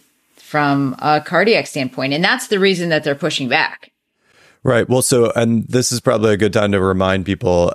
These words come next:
Speaker 2: uh, when I spoke with Ron Kraus for a podcast interview I did a couple, I don't know, six months ago, he told me the story about how when he was running the Nutrition Council for the American Heart Association, that there was a sort of drop-down battle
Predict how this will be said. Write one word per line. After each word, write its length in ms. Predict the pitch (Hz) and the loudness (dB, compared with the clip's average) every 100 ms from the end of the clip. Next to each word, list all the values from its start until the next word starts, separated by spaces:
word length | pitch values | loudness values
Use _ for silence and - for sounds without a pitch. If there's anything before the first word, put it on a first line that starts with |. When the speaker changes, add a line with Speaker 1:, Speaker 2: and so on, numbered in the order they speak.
| - | -2
Speaker 2:
uh, 440 | 101 90 82 80 - | 0 2 2 0 -2
when 160 | 104 | 0
I 100 | 98 | 0
spoke 380 | 98 - 104 - | 0 0 -2 -2
with 160 | 92 - _ _ - | -4 -6 _ _ -4
Ron 340 | 104 92 92 | 0 2 0
Kraus 520 | 82 90 87 85 - - _ _ _ _ _ | -2 0 0 -2 -6 -12 _ _ _ _ _
for 200 | - 92 | -2 0
a 60 | 85 | 0
podcast 440 | 98 90 90 82 | 0 0 -2 -2
interview 220 | 85 82 | -2 0
I 60 | 80 | 2
did 160 | 80 | 2
a 80 | 80 | 0
couple, 440 | 82 90 85 80 69 _ _ - | -2 -2 -2 -2 -4 _ _ -6
I 100 | 85 | -4
don't 80 | 73 | -2
know, 100 | 71 | -4
six 260 | - - | -4 -4
months 220 | 85 82 85 | -4 -4 -2
ago, 300 | 80 76 73 - - - - | -2 -2 -2 -12 -20 -16 -4
he 180 | 120 | -2
told 240 | 110 104 90 | 2 0 2
me 80 | 90 | 2
the 140 | 85 | 0
story 340 | - 95 90 | 0 2 2
about 220 | 85 85 80 | 2 0 0
how 180 | 90 | 0
when 140 | 82 85 | 0 0
he 200 | 87 92 | 0 2
was 280 | 87 76 87 | 2 0 0
running 200 | 85 85 | 0 2
the 80 | |
Nutrition 440 | 80 78 90 90 87 | 0 0 -2 -2 0
Council 380 | 85 80 80 78 | 0 0 0 -2
for 180 | - | 0
the 200 | 78 80 - | 0 0 0
American 480 | 95 87 80 - 80 | 0 0 -2 -2 -2
Heart 300 | 76 87 92 | 0 0 0
Association, 720 | 85 90 73 80 78 - 78 | 0 -2 0 0 0 0 -2
that 160 | 76 | 0
there 160 | 87 82 | 0 2
was 260 | 80 78 85 | 0 0 0
a 180 | 80 67 - | -2 -4 -6
sort 160 | 92 | -2
of 200 | 82 69 - - - - _ - | -2 -4 -20 -20 -20 -20 _ -2
drop-down 800 | 104 87 - 95 85 82 80 78 _ | 0 0 0 0 0 0 -4 -10 _
battle 600 | - 85 87 82 78 78 | -2 0 0 0 0 -2